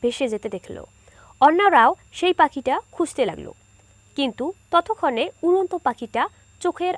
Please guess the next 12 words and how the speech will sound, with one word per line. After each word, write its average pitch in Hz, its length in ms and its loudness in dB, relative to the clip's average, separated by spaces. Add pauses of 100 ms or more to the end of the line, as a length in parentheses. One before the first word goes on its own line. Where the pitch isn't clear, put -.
(120)
আড়াল 247 260 2
হয়ে 180 260 -8
গেছে।" - 260 -20 (2000)
ধানক্ষেত 349 480 0 (100)
পার 330 180 6
হতেই 285 420 -6 (140)
একটা 247 220 -4
বড় 233 240 0
পুকুর, - 360 -14 (640)
সেখানকার 403 520 -2
পানি 247 420 2 (200)
টলটলে। 294 560 2